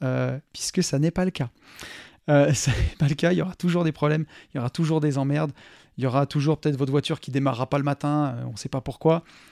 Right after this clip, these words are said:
Il y aura peut-être toujours un artisan qui va vous planter, il y aura peut-être toujours un locataire qui va, euh, décider d'arrêter de vous payer. Euh, vous pourrez toujours, euh, je sais pas, vous prendre la tête en couple. Il y aura toujours des trucs.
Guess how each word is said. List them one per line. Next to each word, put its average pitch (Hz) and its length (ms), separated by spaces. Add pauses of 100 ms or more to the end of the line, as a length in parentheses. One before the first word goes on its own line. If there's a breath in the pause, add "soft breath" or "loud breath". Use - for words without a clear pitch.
(180 loud breath)
Il 143 60
y 143 40
aura 135 160
peut-être - 180
toujours 143 260
un 143 80
artisan 147 360
qui 135 120
va 135 100
vous 131 120
planter, 160 500 (380 loud breath)
il 135 60
y - 20
aura 139 120
peut-être - 180
toujours 143 280
un 139 60
locataire 143 420
qui - 140
va, 135 300
euh, 120 140 (280)
décider 143 400
d'arrêter 131 340
de 123 60
vous 123 80
payer. 160 440 (460 loud breath)
Euh, 139 800
vous 135 140
pourrez 156 500
toujours, 147 420
euh, 135 100
je 123 80
sais - 40
pas, 156 140
vous 135 100
prendre 147 240
la 139 80
tête 147 200
en 143 80
couple. - 300
Il 143 60
y - 20
aura 143 140
toujours 170 300
des 151 100
trucs. - 280